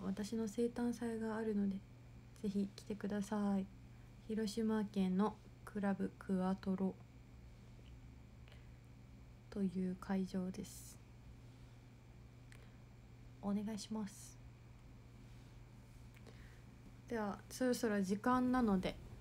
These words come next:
終わりたいと思います。ランキング読むね。十三位、キヨさん。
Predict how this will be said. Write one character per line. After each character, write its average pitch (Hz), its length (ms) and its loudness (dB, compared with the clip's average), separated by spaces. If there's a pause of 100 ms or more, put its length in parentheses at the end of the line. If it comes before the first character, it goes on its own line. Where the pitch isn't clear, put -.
(200)
終 214 100 4
わ 214 60 4
り 214 120 0
た 233 120 10
い 220 60 8
と 202 140 2
思 196 180 8
い 214 80 6
ま 208 220 8
す。 - 400 -4 (4000)
ラ 254 100 4
ン 269 100 4
キ 277 180 2
ン 269 80 4
グ 262 60 6
読 262 140 8
む 240 120 8
ね。 190 1040 8 (1400)
十 277 180 8
三 311 320 10
位、 185 200 6
キ - 120 2
ヨ 294 120 12
さ 240 380 8
ん。 190 180 6